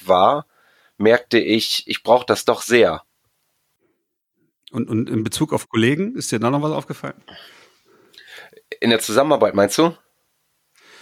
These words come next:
Speaker 2: Ähm, ja, oder Beobachtungen zu, oder, äh, aufgeschnappte Äußerungen oder so, wo du Rückschlüsse auf, auf innere Teammitglieder, äh, ziehen kannst?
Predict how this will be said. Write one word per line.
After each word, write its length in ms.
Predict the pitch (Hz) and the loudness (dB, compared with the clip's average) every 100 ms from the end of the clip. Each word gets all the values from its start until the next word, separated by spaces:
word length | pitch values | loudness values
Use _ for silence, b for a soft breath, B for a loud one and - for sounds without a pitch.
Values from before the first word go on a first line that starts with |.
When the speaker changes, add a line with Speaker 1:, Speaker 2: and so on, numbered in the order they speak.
| b b _ | b b _
Speaker 2:
Ähm, 520 | 120 117 120 123 101 | 2 4 4 2 2
ja, 300 | 110 110 151 | 4 6 4
oder 380 | 147 120 113 113 | 4 4 4 2
Beobachtungen 1120 | 110 104 120 127 - 120 117 113 110 107 107 | 0 -4 -2 -2 -2 -2 2 2 2 2 -2
zu, 260 | - 107 107 | -4 -6 -4
oder, 320 | 104 92 87 B B B B - | -4 -4 -4 B B B B -10
äh, 240 | 98 98 | -6 -6
aufgeschnappte 640 | - 113 - 113 117 - - | -2 -4 -4 -4 -2 0 2
Äußerungen 760 | 127 151 - 123 147 139 135 | 4 4 2 2 4 6 6
oder 220 | 131 123 117 | 4 2 2
so, 200 | 131 117 | 2 2
wo 80 | |
du 100 | 117 | 2
Rückschlüsse 680 | 110 127 - - 123 123 113 | 2 2 0 -2 -2 0 0
auf, 280 | - 110 - | 0 -2 -2
auf 320 | - 107 - | -4 -4 -2
innere 300 | - 127 110 | 2 2 2
Teammitglieder, 680 | - 139 135 131 131 135 135 b b b b _ | 0 2 2 4 2 2 0 b b b b _
äh, 240 | - 120 123 | -2 -2 -2
ziehen 260 | - 139 | 0 0
kannst? 420 | 135 143 180 - | 0 -2 -4 -8